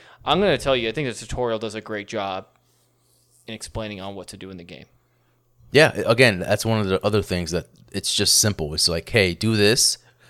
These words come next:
Speaker 2: Like, it, they break it down into baby steps, right? Like, move around, like, just move the analog stick. And then, "Oh, just kill this Pokemon by press, by, by, like, smashing A all the time." Like, All right, now go from point A to this little,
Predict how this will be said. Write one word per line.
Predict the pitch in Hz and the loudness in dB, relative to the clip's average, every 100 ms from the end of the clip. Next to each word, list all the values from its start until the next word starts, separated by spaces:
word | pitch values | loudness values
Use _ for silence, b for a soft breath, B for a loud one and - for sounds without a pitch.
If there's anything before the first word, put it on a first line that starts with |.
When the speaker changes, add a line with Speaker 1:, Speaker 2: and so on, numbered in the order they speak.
| b | b
Speaker 2:
Like, | 92 | -2
it, | 82 92 | -2 -2
they | 101 | 0
break | 98 107 113 | 2 2 2
it | 90 | 2
down | 95 95 | 0 0
into | 82 | -4
baby | 78 90 82 | -2 0 0
steps, | - 69 64 - | -4 -6 -4 -4
right? | 78 73 | -4 -6
Like, | 71 - B B B | -10 -14 B B B
move | 107 107 | 0 2
around, | 92 90 85 71 - - | 4 4 2 -2 -8 -6
like, | 80 - | -4 -2
just | 90 - | -2 0
move | 104 98 | 2 2
the | 87 | 2
analog | 85 85 71 - | 0 -2 -2 -4
stick. | - 67 - B B B | -6 -6 -12 B B B
And | 87 | -6
then, | 90 85 - | -4 -4 0
"Oh, | 98 82 78 | 2 2 -2
just | - 90 | -4 -4
kill | - 104 | -2 0
this | 98 92 | 0 0
Pokemon | 98 90 87 | -2 -2 -2
by | 78 | -2
press, | 78 92 80 | 0 0 0
by, | 78 76 | -2 -6
by, | - 82 | -2 0
like, | 80 73 | 0 -2
smashing | - 87 85 82 78 | -4 -2 -2 -2 -4
A | 80 82 | -2 0
all | 73 | -2
the | 67 | -4
time." | - 71 71 B B - | -6 -8 -10 B B -10
Like, | 82 - | -8 -2
All | |
right, | 85 73 | -2 -2
now | 90 98 | -2 -2
go | 82 95 | 0 -2
from | 95 | -2
point | 85 107 95 | 0 0 0
A | 95 98 | 0 0
to | 95 - | -2 -4
this | 82 90 - | -2 0 0
little, | 87 82 | 0 0